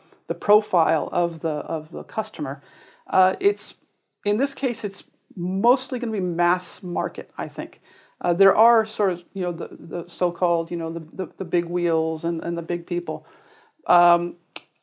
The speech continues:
that will be part of the market, but probably a, a smaller part of the Japanese market as a par-, as compared to Macau and other places. So if Japan was really going for the big wheels,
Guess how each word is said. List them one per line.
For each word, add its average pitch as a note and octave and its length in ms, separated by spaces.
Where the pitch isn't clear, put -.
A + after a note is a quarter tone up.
that G#3+ 300
will A#3+ 140
be A#3 120
part A#3+ 260
of B3 60
the A#3 60
market, A3 400
but F3+ 140
probably A#3 520
a, - 200
a F3+ 80
smaller G#3+ 520
part F#3+ 320
of E3+ 140
the F3 100
Japanese F3 560
market E3 320
as D#3+ 140
a - 40
par-, - 260
as D#3+ 480
compared D#3+ 360
to E3 40
Macau D#3+ 400
and D#3+ 100
other D#3+ 140
places. - 480
So F3 340
if C4+ 320
Japan A3+ 400
was F3 120
really F#3+ 220
going F3+ 180
for F3 100
the F3 80
big F3 220
wheels, E3+ 520